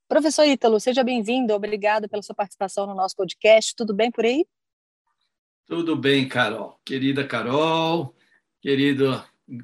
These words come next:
Speaker 2: professora Gleice, querido professor Celso, queridas e queridos que nos ouvem nesse momento,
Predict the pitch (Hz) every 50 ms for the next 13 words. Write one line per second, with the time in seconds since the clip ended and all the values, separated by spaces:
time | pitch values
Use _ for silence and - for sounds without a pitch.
0 | - - 139 131 110 127 117 - - 143 135 120 107 - 120 127 143 156 160 156
1 | 160 156 143 135 - - - 107 - 127 123 120 127 135 135 - - 131 131 120
2 | 123 120 110 - - 135 131 - - - - 147 156 165 165 165 165 165 165 160
3 | - - 160 160 160 _ _ _ _ _ _ _ _ _ - 135 135 131 143 151
4 | 165 156 147 143 - 139 127 - 139 131 123 131 131 120 117 - - - 135 123
5 | 120 113 104 - 135 139 143 147 131 135 123 120 120 117 - - 123 117 107 101
6 | 117 127 139 156 160 160 135 - 160 160 151 156